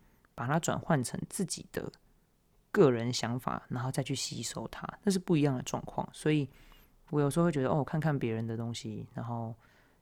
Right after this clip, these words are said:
可能觉得很，很幼稚、很荒谬、很，怎么会这样？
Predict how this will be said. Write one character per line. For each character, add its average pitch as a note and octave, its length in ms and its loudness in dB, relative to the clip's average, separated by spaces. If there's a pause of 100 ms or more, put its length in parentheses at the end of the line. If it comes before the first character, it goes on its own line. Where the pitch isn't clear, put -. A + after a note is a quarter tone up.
(800)
可 - 120 0
能 F3 120 6
觉 A#3 120 4
得 F#3 100 8
很， C#3+ 220 4 (120)
很 D3 120 0
幼 E3+ 180 4
稚、 D#3+ 180 2
很 A#2+ 120 -2
荒 B2 240 -4
谬、 B2+ 200 -2 (140)
很， G#2+ 340 -10 (880)
怎 - 100 -12
么 A#2+ 80 -6
会 E3+ 140 6
这 D#3+ 160 4
样？ B2 160 0